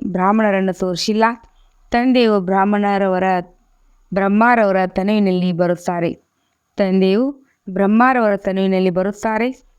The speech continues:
ಎಂಬುದನ್ನು ಯಾರೂ ತಿಳಿದುಕೊಂಡಿಲ್ಲ. ಬ್ರಾಹ್ಮಣ ಕುಲವೇ ಸರ್ವೋತ್ತಮ ಕುಲವಾಗಿದೆ, ಏಕೆಂದರೆ ತಂದೆಯು ಬಂದು ಹೋಲಿಸುತ್ತಾರೆ.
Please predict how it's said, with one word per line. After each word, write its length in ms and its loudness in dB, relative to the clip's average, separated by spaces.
ಎಂಬುದನ್ನು 460 0
ಯಾರೂ 360 4
ತಿಳಿದುಕೊಂಡಿಲ್ಲ. 680 0
ಬ್ರಾಹ್ಮಣ 500 0
ಕುಲವೇ 400 2
ಸರ್ವೋತ್ತಮ 800 -2
ಕುಲವಾಗಿದೆ, 560 0
ಏಕೆಂದರೆ 680 2
ತಂದೆಯು 460 0
ಬಂದು 480 0
ಹೋಲಿಸುತ್ತಾರೆ. 840 -2